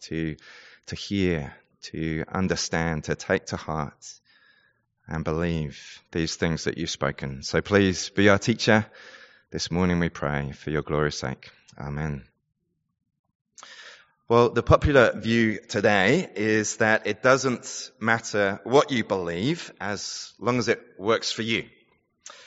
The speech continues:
Uh, maybe that's your view, certainly very common. We're free to believe whatever we like. Doesn't really matter what. All that matters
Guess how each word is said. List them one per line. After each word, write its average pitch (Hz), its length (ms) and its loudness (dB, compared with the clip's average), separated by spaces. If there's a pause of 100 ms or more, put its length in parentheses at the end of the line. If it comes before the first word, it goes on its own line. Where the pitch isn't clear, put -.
(140)
Uh, 95 240 -6
maybe 131 220 6
that's 127 200 4
your 123 120 0
view, 135 320 -2 (240)
certainly 104 480 -4
very 101 480 0
common. 101 480 -4 (240)
We're 98 100 2
free 151 420 6
to 151 120 2
believe 135 640 2
whatever 110 420 0
we 101 140 0
like. 98 540 -2 (540)
Doesn't 98 240 -4
really 113 220 2
matter 107 480 2
what. - 580 -2 (1120)
All 143 140 8
that 139 120 8
matters 131 500 2